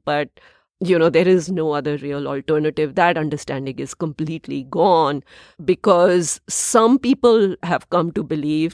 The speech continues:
thanks to sort of, like, Trump's assault on liberalism, that they can have the whole cake, right? The integralists, you know, and you've written great stuff about this. I mean, they've written, you know, they believe that,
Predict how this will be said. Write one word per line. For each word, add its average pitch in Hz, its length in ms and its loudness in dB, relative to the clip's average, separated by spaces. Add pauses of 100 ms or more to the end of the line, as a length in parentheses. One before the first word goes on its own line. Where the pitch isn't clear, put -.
thanks 151 460 -6
to 147 260 -6
sort - 180 -10
of, 139 140 -10
like, 135 240 -12
Trump's 156 340 -4
assault 139 400 -10
on 139 180 -8
liberalism, 143 600 -6
that 208 180 2
they 294 120 -2
can 285 200 -4
have 294 380 0
the 190 80 0
whole 151 220 -4
cake, - 420 -16
right? 151 280 -2 (380)
The 190 160 2
integralists, 214 800 2 (360)
you 254 80 2
know, 190 400 2
and 190 160 -4
you've 285 240 4
written 180 440 -2
great 175 340 -2
stuff - 260 -6
about 139 360 -4
this. 143 180 -8
I - 80 -4
mean, 175 140 -4
they've 220 200 2
written, - 300 -6
you 202 160 0
know, 202 80 2
they 208 240 2
believe 220 460 -2
that, 180 200 0